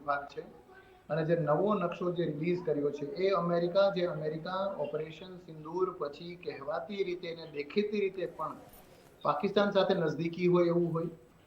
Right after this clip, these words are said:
ભૂતકાળમાં પણ ઘણી બધી વખત પાક ઓક્યુપાઈડ કાશ્મીરને ભારતનો ભાગ નથી, એ વિવાદિત ક્ષેત્ર છે,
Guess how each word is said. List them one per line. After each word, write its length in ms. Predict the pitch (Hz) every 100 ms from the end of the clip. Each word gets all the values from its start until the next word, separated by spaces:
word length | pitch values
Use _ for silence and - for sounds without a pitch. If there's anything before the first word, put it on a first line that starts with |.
| -
ભૂતકાળમાં 580 | 135 139 139 147 165 165
પણ 160 | 180 180
ઘણી 280 | 135 135
બધી 260 | 175 180 180
વખત 500 | 170 170 170 170 - -
પાક 600 | 143 165 165 - - 131
ઓક્યુપાઈડ 580 | - 175 170 165 160
કાશ્મીરને 680 | 151 143 - 165 165 165 170
ભારતનો 500 | - 170 151 165 160
ભાગ 380 | 139 151 147 143
નથી, 460 | 143 160 139 117 -
એ 60 |
વિવાદિત 560 | 143 143 151 147 160 -
ક્ષેત્ર 480 | - 160 - 160 151
છે, 460 | - 147 - -